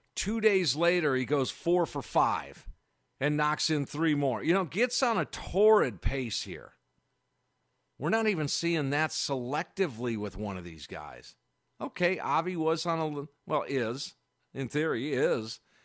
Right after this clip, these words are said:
on a little bit of a run. But is it that sort of Jeff Jenkins run, knocking in eighteen in ten games? Is it a Ryan Braun hot streak? Is it a Yelly?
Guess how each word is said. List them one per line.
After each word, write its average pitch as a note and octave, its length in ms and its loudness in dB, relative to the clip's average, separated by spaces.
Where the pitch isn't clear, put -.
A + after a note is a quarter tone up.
on C3+ 160 0
a C#3 60 -2
little D3+ 220 0
bit D3 160 2
of C3 80 0
a C3+ 60 2
run. C3 440 0
But E3+ 280 2
is F#3+ 180 4
it F3 160 0
that F3 240 2
sort F#3+ 380 0
of C#3 180 0
Jeff C3+ 320 -2
Jenkins D#3 600 -4
run, G#3 400 2
knocking E3 420 0
in E3 240 2
eighteen E3 600 -2
in E3+ 140 0
ten D#3 340 0
games? D#3+ 540 -2
Is D3 160 0
it F3+ 100 4
a E3 60 4
Ryan D3+ 480 2
Braun E3 440 4
hot D3 340 0
streak? G3 560 0
Is C#3 180 0
it D#3 120 0
a C3+ 60 0
Yelly? E3 680 -2